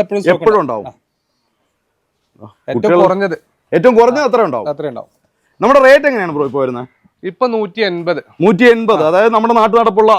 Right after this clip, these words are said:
Speaker 2: റേറ്റ്. ഇപ്പൊ കേരളത്തിൽ എല്ലായിടവും ഉള്ള അതേ റേറ്റ് തന്നെ.
Speaker 1: അതെ, അതെ, അതെ. ബാ.
Speaker 2: എത്ര കിലോ മുതലുള്ള പോത്തുകുട്ടികളാണ് നമ്മുടെ കയ്യിൽ ഇപ്പൊ ഉള്ളത്?
Speaker 1: ഏതാ?
Speaker 2: എത്ര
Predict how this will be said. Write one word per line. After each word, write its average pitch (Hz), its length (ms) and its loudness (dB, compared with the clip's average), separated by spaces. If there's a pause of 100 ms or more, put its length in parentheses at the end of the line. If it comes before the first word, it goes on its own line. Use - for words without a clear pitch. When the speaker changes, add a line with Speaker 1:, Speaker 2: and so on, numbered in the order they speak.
Speaker 2:
റേറ്റ്. 196 240 0
ഇപ്പൊ 214 200 -2
കേരളത്തിൽ 220 340 2
എല്ലായിടവും 247 340 2 (140)
ഉള്ള 196 120 -2 (180)
അതേ 190 140 -4 (100)
റേറ്റ് 160 200 -4
തന്നെ. 110 140 -12 (160)
Speaker 1:
അതെ, 202 160 2
അതെ, 135 140 -4
അതെ. 101 100 -16 (1900)
ബാ. - 80 -6 (720)
Speaker 2:
എത്ര 208 200 4
കിലോ 277 160 4
മുതലുള്ള 269 320 2
പോത്തുകുട്ടികളാണ് 226 500 0
നമ്മുടെ 180 160 -4
കയ്യിൽ 165 120 -4
ഇപ്പൊ 175 140 -2
ഉള്ളത്? 156 200 -2 (300)
Speaker 1:
ഏതാ? 185 160 0 (420)
Speaker 2:
എത്ര 170 220 2